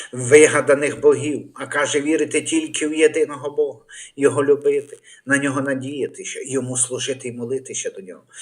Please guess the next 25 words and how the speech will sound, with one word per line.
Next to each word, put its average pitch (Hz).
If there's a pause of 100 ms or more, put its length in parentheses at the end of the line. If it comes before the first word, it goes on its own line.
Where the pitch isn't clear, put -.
(240)
Не 147
можна 135
займатися 127
чарівництвом, 120
ворожбитством, 123 (320)
вірити 127
в 120
гороскопи, 120
носити 131
амулети, 120
поклонятися 131
злим 123
духам 127 (180)
і 135
викликати -
їх, - (420)
а 131
також 127
вірити 123
у 117
забобони, 123
виливати 120
віск, 120
викачувати 117
яйця, 131